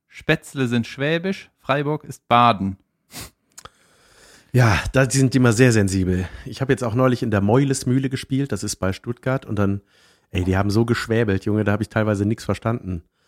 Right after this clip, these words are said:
Speaker 2: Und da muss man ja mal aufpassen auch, ne, so was die Dialekte angeht, also sowieso, wenn man die
Speaker 1: Das
Speaker 2: nachmacht.
Speaker 1: ist.
Speaker 2: Das ist, ne, wie
Speaker 1: Nicht
Speaker 2: nicht
Speaker 1: das
Speaker 2: de-,
Speaker 1: ist.
Speaker 2: genau so.
Speaker 1: So, nämlich.
Speaker 2: Das ist,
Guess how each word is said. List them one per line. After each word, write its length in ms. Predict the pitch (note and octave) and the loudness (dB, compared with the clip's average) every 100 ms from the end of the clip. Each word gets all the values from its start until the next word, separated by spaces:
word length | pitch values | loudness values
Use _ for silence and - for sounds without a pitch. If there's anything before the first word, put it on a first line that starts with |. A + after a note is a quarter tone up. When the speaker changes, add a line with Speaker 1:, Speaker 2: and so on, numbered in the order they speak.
| _ _ _ _ - | _ _ _ _ -4
Speaker 2:
Und 100 | F#2+ | 0
da 60 | |
muss 160 | A2 B2 | 0 2
man 80 | A2+ | 2
ja 80 | |
mal 120 | G#2+ A2 | 4 2
aufpassen 520 | A#2 C3 G2+ F2+ F#2+ | 0 0 -2 -4 -4
auch, 160 | F#2 | -4
ne, 200 | A2 B2+ G#2+ | 0 0 0
so 140 | G#2 | -4
was 120 | G2+ | -6
die 160 | - G2 | -4 -2
Dialekte 420 | G2+ F#2+ B2+ C3+ | 0 0 -2 -2
angeht, 220 | B2+ B2+ | -2 -2
also 160 | G#2+ G2+ | -2 -2
sowieso, 340 | G2 G2 G#2+ | 0 0 2
wenn 120 | A2 | 2
man 100 | G2+ | 2
die 100 | A#2 | 2
Speaker 1:
Das 100 | C3+ | 2
Speaker 2:
nachmacht. 340 | G#2+ D3+ C3+ C3+ | 2 2 2 0
Speaker 1:
ist. 120 | - _ | -6 _
Speaker 2:
Das 220 | - G2+ - | -4 -4 -2
ist, 340 | B2+ - - | -4 -4 -6
ne, 220 | G2 C3 - | -4 -4 -4
wie 100 | G#2+ | -2
Speaker 1:
Nicht 120 | D3+ | 0
Speaker 2:
nicht 160 | G2+ - | -2 0
Speaker 1:
das 220 | C3 G2 | 2 2
Speaker 2:
de-, 220 | D3 C#3 | 0 0
Speaker 1:
ist. 240 | D#3+ - - | -2 -6 -6
Speaker 2:
genau 360 | F2+ F2+ F#2+ | -4 0 0
so. 180 | F#2 G#2 | 0 -2
Speaker 1:
So, 340 | C#3 - F#2 | -4 -6 -2
nämlich. 340 | C3+ G2+ F2+ F2 - _ _ - | 0 0 -4 -12 -18 _ _ -12
Speaker 2:
Das 200 | F#2 C3 | -4 2
ist, 260 | C3 - | 2 2